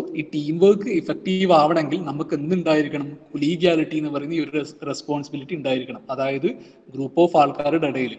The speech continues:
കൊളീഗ്സിന്റെ ഇടയിൽ അവരുടെ കൂടെ ചേർന്ന് work ചെയ്യാനുള്ള ഒരു tendency നമുക്ക്, അല്ല, ഒരു എബിലിറ്റി നമുക്ക് ഉണ്ടായിരിക്കണം. എങ്കിൽ മാത്രമേ നമ്മുടെ work കുറെ കൂടെ effective ആയിട്ട് മാറുള്ളൂ. Okay, so നമ്മൾ ഏതൊരു organization work ചെയ്യാൻ പോയാലും നമുക്ക് മസ്റ്റ് ആയിട്ട് ഉണ്ടായിരിക്കേണ്ട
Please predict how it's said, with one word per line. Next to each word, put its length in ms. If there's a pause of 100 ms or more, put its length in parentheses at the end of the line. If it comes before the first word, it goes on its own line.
കൊളീഗ്സിന്റെ 540
ഇടയിൽ 360 (380)
അവരുടെ 320
കൂടെ 380
ചേർന്ന് 400
work 320
ചെയ്യാനുള്ള 260
ഒരു 200
tendency 460
നമുക്ക്, 300
അല്ല, 200
ഒരു 100
എബിലിറ്റി 420
നമുക്ക് 260
ഉണ്ടായിരിക്കണം. 500 (100)
എങ്കിൽ 280
മാത്രമേ 400
നമ്മുടെ 280
work 400
കുറെ 240
കൂടെ 200
effective 480
ആയിട്ട് 180
മാറുള്ളൂ. 400 (300)
Okay, 220 (440)
so 100
നമ്മൾ 240
ഏതൊരു 380
organization 680
work 200
ചെയ്യാൻ 200
പോയാലും 260
നമുക്ക് 240
മസ്റ്റ് 440
ആയിട്ട് 220 (100)
ഉണ്ടായിരിക്കേണ്ട 800